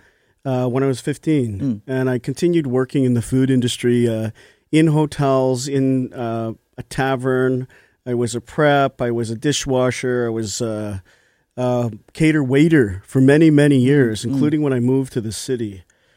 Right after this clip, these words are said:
Speaker 1: So I remember, uh, two nights ago, we did the C C A B's, um,
Speaker 2: Oh, yeah.
Speaker 1: gala
Speaker 2: Mm.
Speaker 1: and, uh, Indigenous Award, uh, show, and it was fantastic. It was beautiful and, uh, honoring to Indigenous women.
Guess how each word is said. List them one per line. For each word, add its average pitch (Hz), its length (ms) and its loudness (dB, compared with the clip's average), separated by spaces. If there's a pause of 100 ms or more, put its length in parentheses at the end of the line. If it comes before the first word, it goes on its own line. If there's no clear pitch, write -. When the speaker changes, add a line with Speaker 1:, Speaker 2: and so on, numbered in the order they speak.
(120)
Speaker 1:
So - 180 -6
I 123 60 0
remember, 135 640 0
uh, 120 240 -2
two - 180 -2
nights 170 320 0
ago, 156 400 2
we 143 240 0
did 139 280 -4
the 135 140 -2
C 156 240 -6
C 147 300 -6
A 143 200 0
B's, 135 580 -2 (420)
um, 123 540 -2 (160)
Speaker 2:
Oh, 143 40 -4
yeah. - 20 -4
Speaker 1:
gala 127 640 0
Speaker 2:
Mm. 139 240 -2
Speaker 1:
and, 127 300 -2
uh, 127 240 -2
Indigenous 127 540 -2
Award, 123 560 0 (560)
uh, 127 240 0
show, 147 380 2
and 143 80 2
it 127 40 -2
was 117 160 -2
fantastic. 135 840 -2
It 139 40 -2
was 120 120 -4
beautiful 131 540 -2
and, 123 100 0
uh, 120 200 -6
honoring 127 440 0
to 131 140 -2
Indigenous 120 540 -4
women. 147 400 0